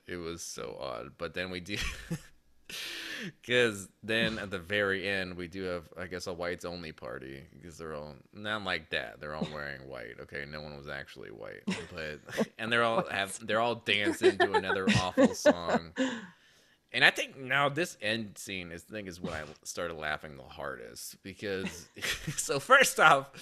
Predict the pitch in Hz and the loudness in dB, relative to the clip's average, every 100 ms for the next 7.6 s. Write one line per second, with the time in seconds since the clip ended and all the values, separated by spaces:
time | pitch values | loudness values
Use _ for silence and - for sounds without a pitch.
0 | - - - 127 196 117 117 123 123 123 | -14 -12 -10 -8 -2 4 6 6 6 0
1 | - 120 110 107 107 107 107 113 107 104 | 0 4 6 6 6 4 6 4 2 -4
2 | - - 127 131 120 92 82 85 90 - | -8 -4 0 2 2 2 2 -2 -6 -10
3 | 98 92 - 110 - 131 90 85 - 85 | -12 -10 -10 -10 -4 -2 -2 -6 -4 -6
4 | 76 78 78 78 - - 139 208 247 135 | -4 -4 -4 -6 -10 -8 2 4 4 2
5 | 101 - _ _ - 113 101 85 90 78 | -4 -8 _ _ -2 -2 -2 -6 -6 -6
6 | 69 87 95 - 233 254 247 214 190 95 | -4 -4 -2 2 4 8 8 8 6 -2
7 | 95 90 87 85 90 | -4 -4 -4 -10 -16